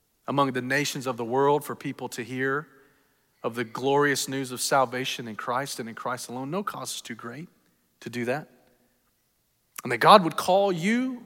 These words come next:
God would entrust you and me to carry that message so that people might be gathered around his throne in glory, no cost is too great for that.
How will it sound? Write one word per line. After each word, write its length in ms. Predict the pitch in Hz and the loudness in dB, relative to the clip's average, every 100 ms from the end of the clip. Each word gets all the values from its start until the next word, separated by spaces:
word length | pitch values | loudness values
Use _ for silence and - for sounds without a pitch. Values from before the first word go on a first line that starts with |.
| - | -6
God 220 | 135 180 | 4 6
would 200 | 202 160 117 - - _ | 6 0 -2 -18 -20 _
entrust 920 | - 170 143 - - 185 185 247 - - | 0 2 2 0 2 4 4 4 0 -4
you 480 | 143 151 214 269 330 - - _ _ _ _ _ _ _ _ _ | -8 2 4 4 -2 -14 -20 _ _ _ _ _ _ _ _ _
and 200 | 156 175 | 2 6
me 180 | 208 262 - | 6 4 -2
to 100 | - | -4
carry 380 | 160 - 214 247 | -2 4 8 8
that 220 | 226 214 | 8 4
message 420 | 185 185 208 269 254 | 6 6 6 4 0
so 160 | - 165 | -2 0
that 140 | 135 | 0
people 280 | - 196 190 | -2 -2 4
might 180 | 175 190 | 4 4
be 80 | |
gathered 340 | 175 147 151 170 | 2 8 8 8
around 220 | 156 165 | 2 0
his 120 | 165 | -2
throne 220 | - 175 | -2 -2
in 120 | 170 127 | -2 -4
glory, 400 | 120 147 180 170 | -2 -2 -2 -4
no 160 | 240 | -8
cost 340 | 254 139 127 104 | -4 -2 -2 -6
is 80 | |
too 140 | - 113 | -12 -12
great 240 | 107 101 | -12 -14
for 100 | - | -16
that. 220 | 104 - | -20 -20